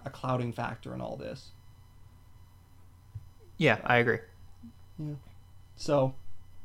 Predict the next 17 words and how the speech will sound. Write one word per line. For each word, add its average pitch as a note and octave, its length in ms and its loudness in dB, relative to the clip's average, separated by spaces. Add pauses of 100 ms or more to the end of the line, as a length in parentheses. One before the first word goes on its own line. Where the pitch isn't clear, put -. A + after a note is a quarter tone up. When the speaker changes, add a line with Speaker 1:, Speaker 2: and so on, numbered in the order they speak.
(200)
Speaker 1:
yeah, E3+ 640 6
I D#3+ 60 0
mean, F#3 240 4 (800)
there G#3+ 160 8
are A3+ 140 8
a A3 60 8
lot A3+ 240 10
of C4+ 120 8
teams F#3+ 320 2
sort F3+ 160 4
of D3 100 6
at C#3+ 140 4
different C#3+ 340 2
points C3+ 380 2
on C3 220 8
these C3 200 4
cycles F3 600 0